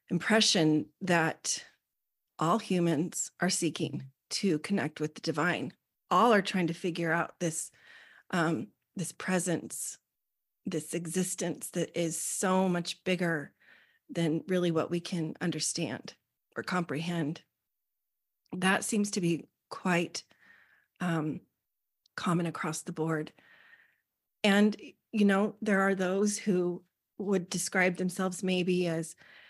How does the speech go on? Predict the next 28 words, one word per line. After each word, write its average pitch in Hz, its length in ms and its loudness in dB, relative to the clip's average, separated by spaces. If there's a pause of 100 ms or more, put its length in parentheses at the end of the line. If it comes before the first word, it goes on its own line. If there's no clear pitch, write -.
(260)
agnostic, 185 640 2
and 180 140 4
that's 202 220 2
okay 196 260 0
too, 185 380 4
because 185 400 0
in 190 100 2
a 185 60 2
way, 180 500 2 (600)
that's 185 280 2
still 208 840 2 (840)
a, 170 220 2
a 175 60 -2
faith 175 540 0
journey, 165 500 -2 (180)
right? 175 520 -2 (600)
They 175 220 4
are, 165 460 0 (540)
it, 180 240 0
it's 175 240 -2
them 180 300 4
navigating 175 720 0
what - 360 -4 (680)
they're 165 100 0
comfortable 233 480 6
with, 214 480 6
what 170 180 -2
they 160 360 2